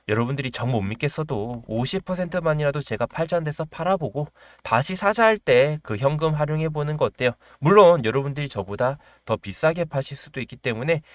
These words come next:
여러분들의 판단도 중요해서 여러분들 스스로도 오십 퍼센트는 팔아보셨으면 좋겠어요. 그리고 이제 목표 주가를 알려드릴 때가 왔는데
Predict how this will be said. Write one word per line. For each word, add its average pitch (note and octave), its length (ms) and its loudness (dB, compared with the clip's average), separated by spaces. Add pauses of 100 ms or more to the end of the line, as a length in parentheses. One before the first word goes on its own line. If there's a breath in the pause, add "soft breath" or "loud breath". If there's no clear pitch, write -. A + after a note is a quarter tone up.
(140 soft breath)
여러분들의 D#3+ 540 0
판단도 D#3 640 -6
중요해서 A2+ 580 -4
여러분들 A2 360 -4
스스로도 E3+ 500 -4
오십 G2+ 240 -8
퍼센트는 B2 540 -4 (100)
팔아보셨으면 E3 760 0
좋겠어요. G#2 420 -10 (200)
그리고 D#3 540 0 (100)
이제 A#2 160 0
목표 A2 320 0
주가를 F#3+ 380 4
알려드릴 A#2 400 0
때가 B2 240 -2
왔는데 G#2 420 -2